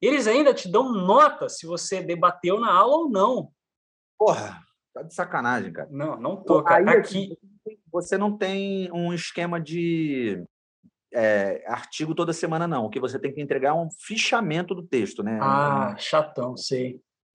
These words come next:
Speaker 2: Chato demais. É, no final das contas, cara, é, é, o que mais me deixa irritado é o seguinte: olha só, eu, eu sei ler,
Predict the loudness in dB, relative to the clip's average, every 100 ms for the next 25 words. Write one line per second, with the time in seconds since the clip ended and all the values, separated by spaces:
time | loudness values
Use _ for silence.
0 | _ _ 0 0 0 -2 -2 -8 _ _
1 | _ -16 -10 0 4 4 2 -2 -2 -2
2 | -2 -2 -2 -4 0 2 2 0 -8 -16
3 | -16 -4 0 2 4 2 4 2 2 0
4 | 0 2 2 0 -4 0 0 2 0 -2
5 | -8 -8 -4 -4 -2 2 0 -2 _ _
6 | _ _ _ _ _ _ 6 8 8 6
7 | 2 0 0 4 4 4